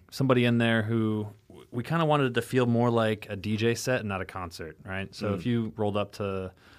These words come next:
Speaker 1: you know, let's just say Jay-Z. Like, you go to a concert, Jay-Z's gonna play Jay-Z.
Speaker 2: Yeah.
Speaker 1: You go to a D J set, you wanna hear what Jay-Z's listening to, you know, what he's all about.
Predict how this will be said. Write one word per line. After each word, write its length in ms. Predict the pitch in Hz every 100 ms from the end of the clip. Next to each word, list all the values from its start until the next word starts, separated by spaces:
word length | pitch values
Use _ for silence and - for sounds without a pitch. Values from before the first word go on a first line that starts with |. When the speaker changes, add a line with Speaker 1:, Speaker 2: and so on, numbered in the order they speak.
| - - _ _ _
Speaker 1:
you 80 | 104
know, 260 | 85 80 82 -
let's 140 | 95
just 120 | - -
say 340 | 95 92 90 - _ _ _ _ _ - 117
Jay-Z. 480 | 104 101 90 80 - -
Like, 240 | 92 85
you 60 | 98
go 80 |
to 80 | 117
a 60 | 113
concert, 560 | 120 120 127 135 131
Jay-Z's 340 | - 110 104 107
gonna 140 | 107
play 180 | 101 101
Jay-Z. 460 | 95 90 87 82 78 -
Speaker 2:
Yeah. 220 | 95 85 78 -
Speaker 1:
You 80 |
go 100 | 117
to 120 | 117 110
a 40 |
D 140 | 117
J 180 | 143 135
set, 380 | 120 139 131 -
you 100 | 120
wanna 160 | 139 127
hear 140 | 120
what 140 | 110
Jay-Z's 340 | 101 107 98 90
listening 360 | 92 - 90 82
to, 280 | 87 80 82 -
you 60 | 104
know, 60 | 98
what 100 | 92
he's 160 | 101 95
all 120 | 85
about. 300 | 80 78